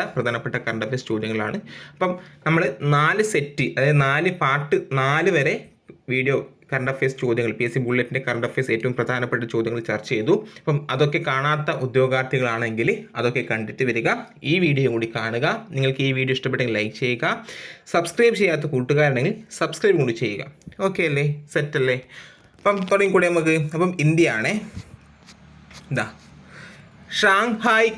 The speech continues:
കോ ഓപ്പറേഷൻ ഓർഗനൈസേഷൻ്റെ, എന്താണ്? ഷാങ്ഹായ്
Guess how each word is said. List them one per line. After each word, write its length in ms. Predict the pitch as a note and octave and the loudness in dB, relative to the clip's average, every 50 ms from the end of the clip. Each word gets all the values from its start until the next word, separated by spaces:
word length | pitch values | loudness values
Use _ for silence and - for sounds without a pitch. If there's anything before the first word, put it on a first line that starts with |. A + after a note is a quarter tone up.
| - - | -2 2
കോ 100 | F3+ G3+ A#3 B3+ - - - - - - - - - - - - - - E3 E3+ | 2 4 4 2 0 -4 -12 -20 -20 -20 -20 -20 -20 -20 -20 -10 -2 2 2 2
ഓപ്പറേഷൻ 500 | E3+ - F#3+ F3+ F3+ F3+ F#3 F3+ F#3+ F3+ - - D#3 | 4 4 4 4 4 4 2 2 0 0 2 4 4
ഓർഗനൈസേഷൻ്റെ, 760 | D3+ D3+ D#3+ E3 E3 E3 D3+ - D#3 B2 B2 - C3 B2+ C3 C3+ | 6 6 6 4 4 4 2 2 2 2 2 2 2 2 2 4
എന്താണ്? 260 | D3 D3 D3 E3 A3+ A#3+ A3 - - - - | 4 2 2 2 2 0 -2 -4 -8 -8 -4
ഷാങ്ഹായ് 580 | - - E3 F3 F#3+ G3 F3+ F3 E3+ C#3 D3+ | 0 2 2 4 4 2 2 2 2 2 2